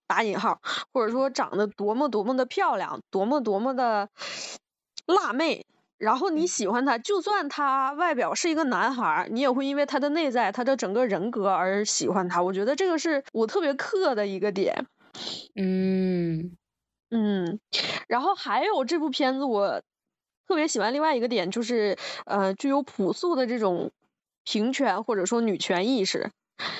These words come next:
Speaker 1: 就是女主角是女扮男装的这个缘由，是因为首先她是女子足球队的嘛。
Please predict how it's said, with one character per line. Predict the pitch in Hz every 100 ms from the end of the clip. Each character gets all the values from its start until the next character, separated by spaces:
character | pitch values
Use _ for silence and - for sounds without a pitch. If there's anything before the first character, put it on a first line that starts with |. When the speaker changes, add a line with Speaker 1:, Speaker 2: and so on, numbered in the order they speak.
| - - _ -
Speaker 1:
就 | 339
是 | 370
女 | 302 269
主 | 349 254
角 | 196 190
是 | - 320 302 277 247 - - - - -
女 | 240 214
扮 | 208 381 277
男 | 220 220
装 | 285 320 330
的 | 294
这 | 294
个 | 285 220 - _
缘 | 214 196 202 330
由， | 262 196
是 | 226
因 | 277
为 | 294 294
首 | - 180
先 | 262
她 | 277 285
是 | 311 302 262
女 | 202 202
子 | 277 233
足 | 180 202
球 | 254
队 | 277 330
的 | 202
嘛。 | 175